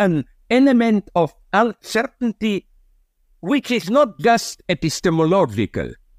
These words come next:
but which is in itself. Isn't this also implied in what you said, ninety-nine percent, one percent?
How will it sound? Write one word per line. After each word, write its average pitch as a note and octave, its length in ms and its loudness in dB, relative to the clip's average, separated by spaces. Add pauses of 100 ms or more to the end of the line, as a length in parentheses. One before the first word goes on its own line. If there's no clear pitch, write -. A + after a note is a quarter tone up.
(140)
but D#3 200 -4
which G3 240 -2
is - 300 -4 (100)
in B3 300 2 (400)
itself. E3+ 480 0 (180)
Isn't G#3+ 300 2
this C4+ 220 0
also A#3+ 340 0
implied G3+ 600 0
in G#3 140 0
what A3+ 220 -2
you G3+ 100 0
said, A3 240 -2 (280)
ninety-nine G3+ 720 2
percent, G3 640 -2 (220)
one F#3+ 340 2
percent? G3 600 -2